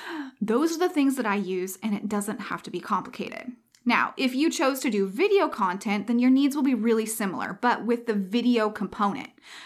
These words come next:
You're still gonna need some sort of hosting for your video, okay? More than likely, you'll choose to use YouTube because it's an amazing search engine, but there are definitely others out there. You're gonna need a microphone and a camera.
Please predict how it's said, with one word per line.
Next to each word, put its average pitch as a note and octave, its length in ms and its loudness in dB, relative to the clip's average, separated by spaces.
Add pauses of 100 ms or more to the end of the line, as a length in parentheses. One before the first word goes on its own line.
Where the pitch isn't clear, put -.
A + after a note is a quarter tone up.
(140)
You're A#3 160 -2
still C#4+ 220 0
gonna C#4+ 220 4
need B3 260 6
some A#3 140 2
sort G#3 180 0
of G#3 80 0
hosting G3 460 -4
for F#3+ 100 -6
your F3+ 160 -4
video, F#3+ 440 -8 (100)
okay? G3+ 460 0 (240)
More B3+ 280 6
than C4+ 160 4
likely, B3 280 2
you'll A3+ 120 2
choose G#3 240 -2
to - 120 -14
use E3+ 220 -6
YouTube C#4+ 640 2
because G3+ 320 -2
it's F#3+ 160 -8
an G3 60 -4
amazing A#3 640 2
search G3 320 -4
engine, F3+ 320 -6
but G3+ 140 -8
there C4+ 140 0
are D4 60 2
definitely G3 360 -2
others F#3 340 -6
out - 240 -4
there. - 320 -6 (420)
You're G#3+ 140 0
gonna G#3+ 180 0
need G3 160 2
a G3+ 80 2
microphone A#3+ 640 0
and F#3 100 -6
a G3+ 60 -4
camera. B3 720 0